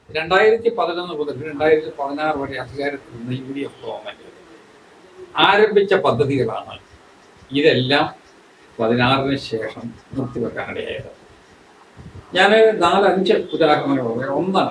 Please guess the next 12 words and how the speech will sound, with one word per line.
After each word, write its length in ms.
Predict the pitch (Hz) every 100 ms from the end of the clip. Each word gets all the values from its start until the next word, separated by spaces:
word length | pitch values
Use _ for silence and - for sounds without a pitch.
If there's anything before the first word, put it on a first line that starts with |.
| - - - - 370 370 - - - - - - - _ _ - 165
നമ്മളുടെ 560 | 170 185 185 190 190 190 - _ _ _ 160
ഏറ്റവും 500 | 175 - - 226 214
പ്രസ്റ്റീജിയസ് 600 | 160 - 208 196 196 185
ആയിട്ട് 500 | 160 151 - 143 - - -
ഈ 80 | 160
സമൂഹം 500 | - 139 135 - -
കണ്ടിരുന്നതാണ് 720 | 123 117 117 117 107 - 107
സ്കൈ 280 | - - 123
വാക്ക്. 1200 | 120 104 - - - - - - - - - -
പക്ഷെ 200 | 135 165
അത് 260 | 147 147 143
നിശ്ചലായില്ലേ? 580 | - 151 151 147 147